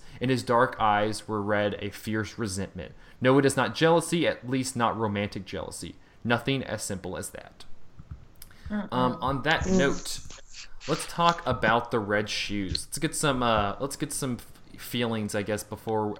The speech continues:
Speaker 1: on it before we, uh, dive into it. Uh, Diana, I feel like we talked about this movie a lot last week <laughs> when we were talking about Black Narcissus.
Speaker 2: Right.
Speaker 1: Um, so, but I, I, I'm curious, you know, now that, now that, you know, we've re-, rewatched it, um,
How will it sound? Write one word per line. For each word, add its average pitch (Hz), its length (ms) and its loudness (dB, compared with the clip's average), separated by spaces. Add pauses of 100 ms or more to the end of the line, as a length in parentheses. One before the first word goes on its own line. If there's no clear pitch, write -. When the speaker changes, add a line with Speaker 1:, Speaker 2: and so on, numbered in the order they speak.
(160)
Speaker 1:
on 107 180 0
it 92 140 -4
before 104 320 -6
we, 98 240 -2
uh, 90 140 -2 (120)
dive 98 380 2
into 101 400 -4
it. 95 160 -4 (400)
Uh, 92 320 0 (120)
Diana, 139 340 8
I 127 80 8
feel 165 200 2
like 180 180 4
we 131 100 4
talked 123 320 2
about 117 180 2
this 104 140 -4
movie 104 260 -2
a - 100 -2
lot 98 520 2
last 98 320 0
week 98 220 -2
<laughs> - 0 -
when 135 160 2
we 135 100 4
were 123 100 4
talking 117 400 0
about 110 320 6
Black 104 260 4
Narcissus. 104 580 0
Speaker 2:
Right. 214 540 4
Speaker 1:
Um, 107 360 2 (440)
so, 139 340 10
but 143 200 8
I, 135 60 12
I, 139 280 10
I'm 139 100 4
curious, 156 260 4
you 139 80 4
know, 127 220 6
now 143 240 6
that, 131 160 -2
now 143 140 2
that, 123 140 0
you 143 140 -2
know, 131 100 2
we've 120 260 -2
re-, 123 340 0
rewatched 107 480 2
it, 104 240 -2
um, 92 540 -2